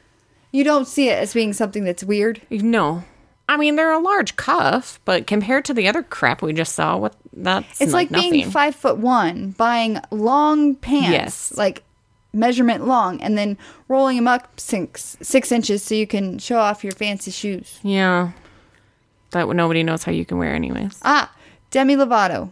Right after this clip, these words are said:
Speaker 1: This is Demi
Speaker 2: Yes.
Speaker 1: Lovato, right?
Speaker 2: I think so. Yeah.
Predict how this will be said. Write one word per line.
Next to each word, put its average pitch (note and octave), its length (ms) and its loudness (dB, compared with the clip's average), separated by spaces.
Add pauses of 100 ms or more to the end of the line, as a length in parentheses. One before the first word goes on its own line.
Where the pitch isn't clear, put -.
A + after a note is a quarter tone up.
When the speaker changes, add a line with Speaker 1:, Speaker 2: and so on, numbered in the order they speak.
(220)
Speaker 1:
This A3+ 200 -8
is A3 100 -4
Demi F#3 200 2
Speaker 2:
Yes. - 100 -6
Speaker 1:
Lovato, F#3 400 -2
right? A3 320 -2 (560)
Speaker 2:
I F#3+ 80 2
think A#3+ 240 0
so. - 300 -4 (440)
Yeah. - 180 -4